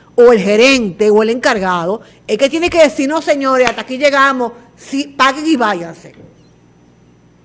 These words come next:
Pero no es el ciudadano que está sentado ahí, porque muchas veces se le puede, bueno, el que está bebiendo a veces se le va la guagua de lo que está pasando, ¿verdad?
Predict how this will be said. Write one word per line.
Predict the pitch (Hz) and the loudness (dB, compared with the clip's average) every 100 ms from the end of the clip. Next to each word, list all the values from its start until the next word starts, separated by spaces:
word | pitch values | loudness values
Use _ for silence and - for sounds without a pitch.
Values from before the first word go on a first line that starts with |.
| _ _ _ _ _ _ _ - | _ _ _ _ _ _ _ 0
Pero | 302 | 0
no | 277 277 | 2 -2
es | 269 | -4
el | |
ciudadano | 247 247 226 220 | 0 2 2 2
que | 202 | -4
está | 190 | -8
sentado | 190 170 165 156 | -12 -8 -8 -6
ahí, | 180 320 - _ _ - _ _ _ - | -8 -10 -16 _ _ -20 _ _ _ -4
porque | 320 320 | -2 0
muchas | 294 294 | -4 -4
veces | 269 247 240 | -4 -4 -8
se | 226 | -8
le | |
puede, | 214 208 202 196 190 - _ _ _ _ _ _ | -8 -8 -8 -8 -12 -20 _ _ _ _ _ _
bueno, | 170 254 262 175 _ _ _ _ _ | -20 -18 -18 -20 _ _ _ _ _
el | 160 | -16
que | 180 | -10
está | 185 | -6
bebiendo | 214 247 277 302 | -6 -6 -6 -8
a | |
veces | 269 254 | -8 -10
se | 247 | -10
le | 214 | -10
va | 196 | -8
la | |
guagua | 170 180 240 247 | -10 -10 -10 -10
de | 208 | -12
lo | 170 | -14
que | 165 | -16
está | 165 | -18
pasando, | 151 - 254 220 | -20 -20 -20 -20
¿verdad? | 247 247 | -20 -20